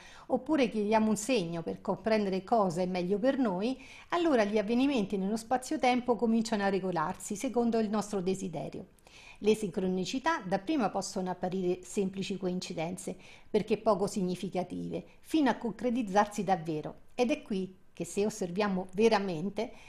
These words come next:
ci rendiamo conto che si tratta di vere e proprie sincronicità, che possiamo chiamare coincidenze significative.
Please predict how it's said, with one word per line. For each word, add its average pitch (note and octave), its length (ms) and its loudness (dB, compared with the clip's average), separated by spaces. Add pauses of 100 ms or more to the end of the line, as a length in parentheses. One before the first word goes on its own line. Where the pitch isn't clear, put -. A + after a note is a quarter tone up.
(120)
ci E4 140 2
rendiamo C4 400 2
conto D4+ 340 2
che A3+ 100 -2
si C4 180 -4
tratta G#3+ 460 2
di G#3 120 -2
vere G#3+ 240 4
e A3+ 40 6
proprie G3+ 400 -2
sincronicità, F#3 840 -2 (340)
che B3 100 -4
possiamo A#3+ 640 2
chiamare G#3 560 0
coincidenze F#3+ 840 -2
significative. F3 1000 -8